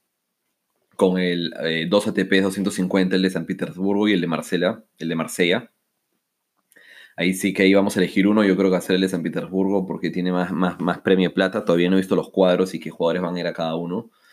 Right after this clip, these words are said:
Este, asumo que Medvedev <laughs> debería descansar por más de que sea en San Petersburgo. Esperaría y le diría, "Por favor, anda, duerme,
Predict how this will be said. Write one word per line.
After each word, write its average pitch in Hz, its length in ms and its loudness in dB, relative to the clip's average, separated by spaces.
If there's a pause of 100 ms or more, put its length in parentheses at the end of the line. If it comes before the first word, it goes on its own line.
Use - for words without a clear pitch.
(360)
Este, 82 580 -10
asumo 104 500 2
que 104 100 0
Medvedev 95 440 -2
<laughs> - 20 -12
debería 95 420 2
descansar - 640 -2
por 92 140 0
más 95 120 0
de 98 100 -4
que 92 100 -14
sea - 100 -8
en 92 80 -6
San 92 140 -8
Petersburgo. 90 680 -6 (560)
Esperaría 104 800 2
y 101 100 0
le 87 80 2
diría, 98 400 2
"Por 92 140 0
favor, 98 560 4
anda, 92 380 2
duerme, 95 680 2